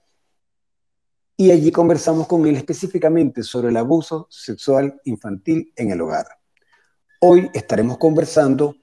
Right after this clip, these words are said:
sobre la educación sexual en las escuelas, sobre la educación sexual en las escuelas, sobre qué pueden hacer los maestros para contribuir e informar a los niños a prevenir el abuso,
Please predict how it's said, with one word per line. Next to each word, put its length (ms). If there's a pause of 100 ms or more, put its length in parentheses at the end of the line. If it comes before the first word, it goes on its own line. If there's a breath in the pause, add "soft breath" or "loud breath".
(160)
sobre 520
la 120
educación 580
sexual 720
en 140
las 140
escuelas, 640
sobre 520
la 100
educación 640
sexual 680
en 140
las 140
escuelas, 720 (200)
sobre 320
qué 100
pueden 300
hacer 300
los 160
maestros 560
para 240
contribuir 560
e 60
informar 500
a 40
los 160
niños 540 (380)
a 100
prevenir 460
el 100
abuso, 480